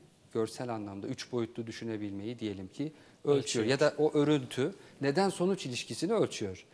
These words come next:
Speaker 1: Ama bunun başka bireylerle değerlendirmesi yapılmamış.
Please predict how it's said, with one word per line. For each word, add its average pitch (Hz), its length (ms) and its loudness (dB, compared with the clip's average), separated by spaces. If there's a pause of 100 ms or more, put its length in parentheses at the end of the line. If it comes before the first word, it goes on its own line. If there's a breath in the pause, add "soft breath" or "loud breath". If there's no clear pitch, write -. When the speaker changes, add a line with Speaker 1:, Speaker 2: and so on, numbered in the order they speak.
(280 soft breath)
Speaker 1:
Ama 143 320 0
bunun 156 340 2 (440 loud breath)
başka 170 480 -2 (100)
bireylerle 135 720 -2 (280)
değerlendirmesi 127 1080 -2
yapılmamış. 107 760 -6